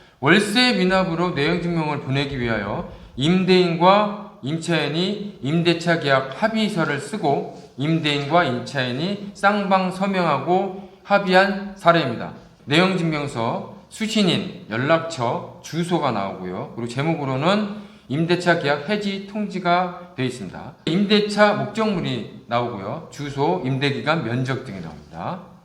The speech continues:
이거는 이제 삼 기의 차임액이 연체됨에 따라 발생된 일인데요. "삼 기 차임의 연체됨에 따라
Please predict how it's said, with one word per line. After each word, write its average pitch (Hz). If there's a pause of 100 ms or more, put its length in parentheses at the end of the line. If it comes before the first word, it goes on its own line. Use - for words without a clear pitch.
(540)
이거는 180
이제 165
삼 254
기의 214
차임액이 202
연체됨에 151
따라 117 (340)
발생된 127
일인데요. 107 (120)
"삼 233
기 226
차임의 196
연체됨에 135
따라 131